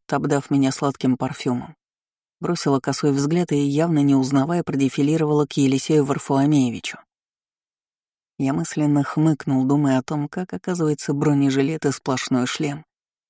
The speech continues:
меняют внешность человека. Что-то подсказывало, что Слава бы меня узнала даже в глухом обмундировании. «Мирослава, надеюсь, у тебя всё хорошо».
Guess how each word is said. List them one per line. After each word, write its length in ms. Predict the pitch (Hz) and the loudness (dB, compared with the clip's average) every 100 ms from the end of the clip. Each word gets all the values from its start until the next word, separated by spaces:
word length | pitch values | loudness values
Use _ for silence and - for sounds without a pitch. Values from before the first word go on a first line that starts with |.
| _ - | _ 0
меняют 340 | 160 175 - | 2 4 2
внешность 560 | 160 175 135 - 123 - | 2 4 2 -2 -4 -4
человека. 600 | - 143 151 117 - - _ _ _ _ _ _ _ _ | -2 0 0 -2 -8 -20 _ _ _ _ _ _ _ _
Что-то 420 | - - 190 - - | -14 -10 -8 -10 -6
подсказывало, 680 | 143 - - 175 160 147 | -6 -6 -4 -2 0 -2
что 220 | 143 - 135 | -2 -4 -6
Слава 380 | - 151 143 | -2 0 0
бы 160 | 139 139 | 2 2
меня 260 | 139 135 135 | 4 2 0
узнала 480 | 135 156 156 151 | 0 0 0 -2
даже 240 | 135 135 135 | -2 0 0
в 100 | 135 | 0
глухом 440 | 143 143 160 147 | 0 0 0 0
обмундировании. 1080 | 135 135 139 143 143 165 147 127 117 120 _ _ _ _ _ _ _ _ | 0 2 2 2 2 0 -2 -2 -6 -14 _ _ _ _ _ _ _ _
«Мирослава, 800 | 147 131 123 - - 139 139 - _ _ _ _ _ _ _ _ _ | 0 2 -4 -8 -8 -10 -12 -16 _ _ _ _ _ _ _ _ _
надеюсь, 480 | 139 131 135 131 - | 0 2 2 0 -2
у 40 | |
тебя 320 | 135 135 131 | -2 0 -2
всё 220 | 131 - 135 | -4 -4 -4
хорошо». 520 | 143 139 - 123 | -2 -2 -2 -6